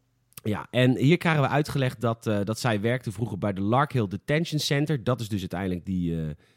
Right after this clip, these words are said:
die gevangenis waar we over praten. En hij is in principe de, alle, de leiding aan het uitmoorden. En de laatste die die uitmoordt is deze vrouw, deze bloemendeskundige... En, eh, want zij heeft daar ook gewerkt. Zij was daar eigenlijk de hoofdscientist van hetgene wat ze heeft gedaan. Daar komen we straks nog wel achter.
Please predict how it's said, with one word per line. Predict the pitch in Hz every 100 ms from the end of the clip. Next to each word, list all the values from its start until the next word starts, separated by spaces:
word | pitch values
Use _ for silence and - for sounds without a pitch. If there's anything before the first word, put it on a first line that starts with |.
| _
die | 98
gevangenis | 95 90 120 135 123
waar | 113 110
we | 98
over | 92 104
praten. | - 95 92 104 - _ - -
En | 120
hij | 123 139
is | 127
in | 131
principe | - 131 113
de, | 117
alle, | 127 127 120 95
de | 113
leiding | 110 113 120 104
aan | 107
het | -
uitmoorden. | 104 110 110 101 98 92 90 - -
En | 90
de | 92
laatste | 101 113 123 110
die | 101
die | 92
uitmoordt | 85 101 98 95 -
is | 190 - - -
deze | 156 127 98
vrouw, | 110 117 127 160 - _
deze | 117 110
bloemendeskundige... | 98 135 147 120 - 131 117 107 104 _ _ _ _ _ _ -
En, | 123 120 120
eh, | 113
want | 113 -
zij | 139
heeft | 131
daar | -
ook | 139 -
gewerkt. | 107 92 85
Zij | 156
was | 165
daar | 120
eigenlijk | 147 - 117
de |
hoofdscientist | 131 117 - 147 160 160 165 -
van | - 117
hetgene | 123 - 139 135 120
wat | 117 -
ze | 123
heeft | 117 107
gedaan. | - 104 131
Daar | 143
komen | 117 107
we |
straks | - 131 -
nog | 127
wel | 123
achter. | 95 117 127